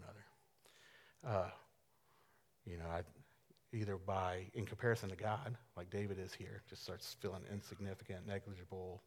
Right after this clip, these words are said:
worthless. Or in comparison to even other people, perhaps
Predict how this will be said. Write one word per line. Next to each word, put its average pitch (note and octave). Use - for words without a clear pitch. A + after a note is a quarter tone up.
worthless. G2+
Or D#3+
in C3
comparison B2
to G#2+
even A2+
other A#2
people, A#2+
perhaps G#2